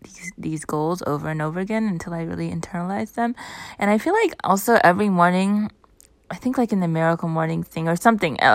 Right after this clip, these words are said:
lot of people talk about, like, visualizing. And I feel like, you know, I have my gratitude thing in the morning, and then I have my reflection and journaling. But then, like, I feel like I'm starting to need more time to visualize, to really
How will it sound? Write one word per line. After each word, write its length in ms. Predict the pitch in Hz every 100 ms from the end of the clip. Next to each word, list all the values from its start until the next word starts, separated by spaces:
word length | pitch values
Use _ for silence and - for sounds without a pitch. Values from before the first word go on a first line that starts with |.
| 190
lot 180 | 208
of 60 | 233
people 240 | 240 196
talk 240 | 190 180 165
about, 220 | 165 -
like, 180 | 165 165
visualizing. 720 | 165 170 190 196 214 220 226 269 - - -
And 80 | 202
I 80 | 196
feel 200 | 190 233
like, 240 | 233 214 - _ _ _ _ - _ _ _ _ -
you 120 | 202
know, 140 | 170
I 100 | 175
have 180 | 190 185
my 160 | 190 185
gratitude 640 | 175 160 170 - 175 165
thing 220 | 170 165
in 80 | 170
the 60 | 180
morning, 480 | 175 160 160 160
and 120 | 160 160
then 100 | 165
I 80 |
have 200 | 175 180
my 260 | 175 185 196 -
reflection 760 | 190 - - - - 170 160
and 140 | 160 160
journaling. 480 | 175 170 165 165 - - - -
But 120 | 175
then, 220 | 190 190
like, 260 | 196 180 - -
I 40 | 202
feel 200 | - 262
like 160 | 320
I'm 100 | 240
starting 300 | 220 202 214 226
to 100 | 208
need 200 | 196 190
more 220 | 180 185
time 280 | - 180 185
to 100 | 175
visualize, 760 | 156 175 160 147 117 78 - - - - - -
to 220 | - 196
really 560 | 190 202 196 196 202